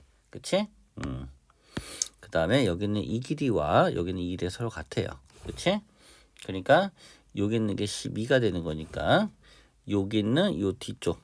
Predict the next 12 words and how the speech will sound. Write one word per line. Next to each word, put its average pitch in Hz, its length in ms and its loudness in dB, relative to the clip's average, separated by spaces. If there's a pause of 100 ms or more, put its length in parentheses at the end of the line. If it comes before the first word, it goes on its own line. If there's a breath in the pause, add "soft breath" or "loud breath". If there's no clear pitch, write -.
(200)
요 95 160 0
길이와 107 880 2 (540 soft breath)
요 98 140 0
길이 107 260 0
더한 85 260 -6
것도 87 240 -6
십이가 117 420 -4
되는 90 160 -4
거니까 - 240 -10
이십사가 80 640 -8
되겠지. 69 460 -12 (460)
그치? - 340 -6